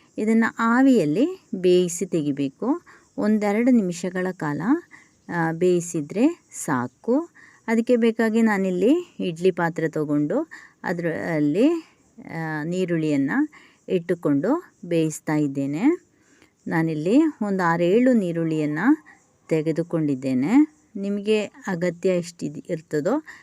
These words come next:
ಅಷ್ಟು ನೀರುಳ್ಳಿಯನ್ನು ಇಟ್ಟುಕೊಂಡು ನಿಮಗೆ ಈ ರೀತಿ ಬೇಯಿಸಿ ತೆಗಿಬಹುದು. ಮುಚ್ಚಿಟ್ಟು ಬೇಯಿಸಿದ ನಂತರ ಒಂದು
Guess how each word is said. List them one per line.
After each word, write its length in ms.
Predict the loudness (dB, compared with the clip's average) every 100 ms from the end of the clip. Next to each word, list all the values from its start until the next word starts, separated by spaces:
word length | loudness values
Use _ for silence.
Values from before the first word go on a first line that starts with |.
| -16 -10
ಅಷ್ಟು 300 | -8 -2 2
ನೀರುಳ್ಳಿಯನ್ನು 680 | 2 2 0 0 0 0 -2
ಇಟ್ಟುಕೊಂಡು 680 | -4 -6 -6 -4 -2 -4 -6 _ _ -8
ನಿಮಗೆ 360 | -4 -2 0 -2 -2 _ -8
ಈ 140 | -4
ರೀತಿ 500 | -2 -2 -2 -2 -2 -6 _ -8
ಬೇಯಿಸಿ 760 | -2 0 -2 -4 -4 -4 -4
ತೆಗಿಬಹುದು. 880 | -4 -2 -4 -4 -6 -2 -2 -2 -4 _ _ _ _ _ _ _ _ -4
ಮುಚ್ಚಿಟ್ಟು 500 | -4 -4 -6 -2 -2 -2 -6 0
ಬೇಯಿಸಿದ 420 | 0 0 -4 -2
ನಂತರ 380 | 0 0 -2 -2 0 -2 _ _ -2
ಒಂದು 340 | 2 4 2